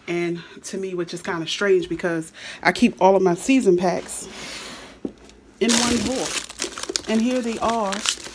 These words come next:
all are. But for some reason, that one is not in there. I have a fajita one, but I need the chili one. So, good people,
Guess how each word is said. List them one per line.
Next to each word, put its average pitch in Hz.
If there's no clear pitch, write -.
all 220
are. 202
But 214
for 220
some 240
reason, 240
that 240
one 226
is 214
not 214
in 247
there. 156
I 185
have 202
a 185
fajita 247
one, 185
but 185
I 254
need 220
the 214
chili 294
one. 151
So, 202
good 196
people, 196